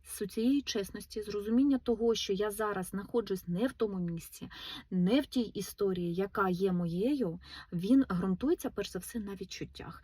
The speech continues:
Це, знаєте, та історія, коли я відчуваю, що я можу більшого, коли я мрію, бажаю,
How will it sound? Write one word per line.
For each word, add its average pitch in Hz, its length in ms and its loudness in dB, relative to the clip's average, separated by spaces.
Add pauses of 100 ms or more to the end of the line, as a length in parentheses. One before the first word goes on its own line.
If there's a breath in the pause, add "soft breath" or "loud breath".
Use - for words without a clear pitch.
(220 loud breath)
Це, 233 120 -2
знаєте, 302 300 2
та 240 120 -2
історія, 302 440 0
коли 214 240 -2
я 247 60 4
відчуваю, 240 440 -4
що - 180 -4
я 180 40 0
можу 196 260 -2
більшого, 175 560 -6
коли 208 300 0
я 220 120 2
мрію, 185 540 2
бажаю, 190 800 -2